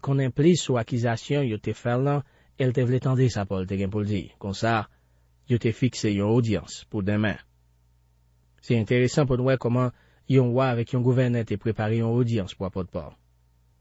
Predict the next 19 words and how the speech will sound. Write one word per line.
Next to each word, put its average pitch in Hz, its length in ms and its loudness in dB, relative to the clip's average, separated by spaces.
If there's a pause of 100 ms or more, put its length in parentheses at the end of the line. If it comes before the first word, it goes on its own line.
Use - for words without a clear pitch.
(240)
San 117 240 -2
yo 104 80 -2
pa 123 160 -2
t - 80 -12
konnen, 123 380 0 (420)
mesye 135 400 4
sa 101 160 -4
yo 113 240 -2
t 113 80 0
ap - 80 -8 (160)
akonpli 127 560 0 (160)
pwofesi 110 560 -4
Senyè 101 320 -2
Jezi 101 320 0
yo. 78 140 -10 (1120)
Pòl 127 480 4
te 104 160 -2
dwe 107 160 -2
parèt 110 480 -2